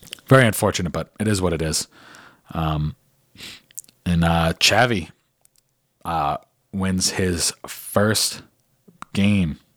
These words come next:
as Barcelona manager, which is good for him. I mean, it was against, um, Espanyol. It was a one oh, <laughs> it was a one oh win with a Depay penalty.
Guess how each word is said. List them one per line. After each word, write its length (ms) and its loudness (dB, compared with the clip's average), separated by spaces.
as 200 -4
Barcelona 600 0
manager, 540 -2
which 260 -4
is 260 -2
good 140 8
for 120 6
him. 360 0
I 80 -6
mean, 380 0
it 80 4
was 140 4
against, 380 0
um, 500 0
Espanyol. 680 0
It 60 -8
was 100 -4
a 60 2
one 220 2
oh, 340 0
<laughs> 80 0
it 60 4
was 120 2
a 60 2
one 220 2
oh 100 2
win 420 0
with 200 -6
a 60 -6
Depay 400 0
penalty. 500 -4